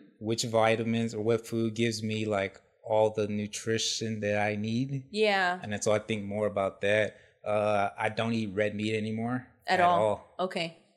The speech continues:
Speaker 1: At all. I mean, <laughs> it's not a hard, a hard at all, at all. But, you know, uh, you know, if somebody, like,
Speaker 2: That
Speaker 1: if we,
Speaker 2: means
Speaker 1: if
Speaker 2: when
Speaker 1: we
Speaker 2: the
Speaker 1: go
Speaker 2: fajitas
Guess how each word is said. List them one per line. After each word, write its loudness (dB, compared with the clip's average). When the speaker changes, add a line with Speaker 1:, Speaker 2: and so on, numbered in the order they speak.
Speaker 1:
At -4
all. -2
I 2
mean, 8
<laughs> -20
it's -2
not 4
a 0
hard, 2
a 0
hard 4
at -2
all, 0
at -8
all. 0
But, -2
you -6
know, -2
uh, -8
you 0
know, 4
if 0
somebody, 6
like, 2
Speaker 2:
That 6
Speaker 1:
if 8
we, 10
Speaker 2:
means 6
Speaker 1:
if 6
Speaker 2:
when 8
Speaker 1:
we 12
Speaker 2:
the 8
Speaker 1:
go 12
Speaker 2:
fajitas 10